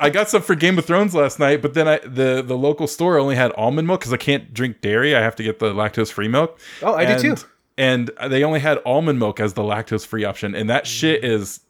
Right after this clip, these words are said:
Speaker 1: gross compared
Speaker 2: Yeah.
Speaker 1: to, like, the, the lactose-free milk. So
Speaker 2: Al-, almonds don't have titties. How do they get the milk? I don't understand.
Speaker 1: <laughs> And the thing is, I was watching it and I was doing the dip thing, and it wasn't, there's,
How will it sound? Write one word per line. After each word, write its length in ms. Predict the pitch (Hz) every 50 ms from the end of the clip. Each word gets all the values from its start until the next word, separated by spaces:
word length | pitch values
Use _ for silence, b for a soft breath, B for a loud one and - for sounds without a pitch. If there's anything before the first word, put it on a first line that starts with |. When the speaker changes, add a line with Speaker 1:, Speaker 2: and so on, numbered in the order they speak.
| - 113 101
Speaker 1:
gross 880 | 90 98 98 95 92 87 85 90 107 139 147 - - - - - - - b b b b -
compared 400 | - 110 104 107 113 110 107 98
Speaker 2:
Yeah. 40 | -
Speaker 1:
to, 40 | 110
like, 400 | 101 95 95 92 87 - - - - 107
the, 240 | 107 104 98 98 -
the 180 | 101 110 101
lactose-free 520 | 101 104 101 98 - 104 - - - 98 98
milk. 300 | 92 92 - - - -
So 300 | - 110 95 92 98 - _ _ -
Speaker 2:
Al-, 160 | 156 175 - -
almonds 340 | 160 196 208 247 233 180
don't 140 | - 233 226
have 140 | 226 226 220
titties. 320 | - 269 254 185 135 110
How 80 | 139 151
do 80 | 160 170
they 100 | 175 160
get 120 | 175 147
the 60 | 170
milk? 240 | 170 165 123 101 -
I 60 | 117
don't 180 | 113 127 135 135
understand. 480 | 143 135 135 - - 147 117 226 - - -
Speaker 1:
<laughs> 400 | 220 - - 208 - - 220 - - - - - B B 208 B B B B B
And 180 | - 185 185 185
the 80 | 175 156
thing 180 | 196 208 226
is, 120 | 240 202 190
I 80 | 185
was 80 | 185 170
watching 360 | 170 185 196 202 - 254 240
it 140 | 262 233 -
and 100 | 165 170
I 60 | 165
was 100 | 165 156
doing 260 | 147 - 190 214 214
the 80 | 214 196
dip 280 | 139 123 175 196 -
thing, 260 | - 226 233 262 254 -
and 120 | - 175
it 100 | 190 139
wasn't, 380 | 165 170 202 214 226 262 254 - - -
there's, 260 | 160 190 196 151